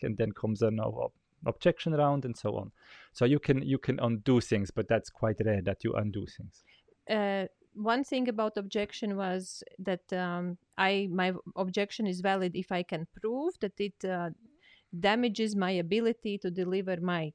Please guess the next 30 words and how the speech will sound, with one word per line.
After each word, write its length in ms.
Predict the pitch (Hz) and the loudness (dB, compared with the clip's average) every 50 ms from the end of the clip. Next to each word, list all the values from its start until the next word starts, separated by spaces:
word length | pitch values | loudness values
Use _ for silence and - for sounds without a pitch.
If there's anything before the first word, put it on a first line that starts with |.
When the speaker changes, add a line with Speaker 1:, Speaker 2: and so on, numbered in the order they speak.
| _ - | _ -6
Speaker 2:
task 360 | 180 156 - - - - - | -4 -4 -4 -4 -6 -8 -10
within 280 | 160 160 143 135 131 147 | -10 -4 0 0 0 0
Speaker 1:
Yeah. 60 | 151 | 0
Speaker 2:
that 220 | 151 151 156 - - | -4 -6 -8 -8 -8
circle. 500 | - 165 156 - - - - 151 185 220 | -8 -8 -8 -8 -8 -8 -6 -4 -4 -4
Second 500 | - - 202 214 - - 269 247 240 233 | -2 -2 -2 -2 0 0 -2 -2 0 0
one 220 | 233 233 233 233 | -2 -2 0 0
was 320 | 226 220 220 226 233 220 - | 0 0 0 -2 -2 -4 -6
if 180 | - 190 - 190 | -8 -6 -4 -2
I 140 | 175 175 180 | -2 -2 -4
can 240 | - - 175 175 - | -4 -4 -4 -4 -4
prove 400 | - 202 214 220 226 233 - - | -2 0 0 0 0 0 -2 -2
that, 180 | - 190 - - _ _ _ _ _ _ _ _ _ _ - | -4 -4 -4 -4 _ _ _ _ _ _ _ _ _ _ -6
uh, 360 | - 185 180 175 170 165 - - | -2 -2 0 0 -2 -4 -4 -4
it 180 | - 196 - - | -4 -4 -4 0
will 140 | 190 185 185 | 0 0 0
be 380 | 180 170 202 196 190 185 175 160 - 170 | 0 0 -2 -2 -2 -2 -4 -6 -2 4
damaging 540 | 196 190 202 214 208 190 175 190 180 180 180 | 4 4 6 4 2 0 0 0 0 0 -2
to 120 | - 180 | -4 -4
the 120 | 165 170 | -4 -4
company 640 | - - 185 156 175 220 - 285 294 285 302 311 330 415 403 _ _ - - 185 | -4 -4 -4 -4 -4 -2 -2 -2 -2 -2 -2 -2 -4 -4 -6 _ _ -12 -8 -4
and 180 | 185 - 196 135 | -2 0 0 2
we 100 | 104 107 | 2 2
Speaker 1:
Mm-hmm. 80 | 131 | 2
Speaker 2:
cannot 360 | 160 208 190 196 190 202 - | 0 0 -2 -2 -2 -4 -4
undo 340 | 214 190 185 185 175 180 170 165 | -4 -4 -2 -2 -2 -4 -4 -4
that 180 | 151 147 151 151 | -4 -6 -6 -2
Speaker 1:
Yeah. 120 | - 127 | 0 0
Speaker 2:
damage 240 | 131 139 143 151 - | 0 -2 -4 -8 -8
anymore. 440 | 160 160 180 208 233 247 254 269 | -6 -4 -4 -4 -2 -2 -2 -2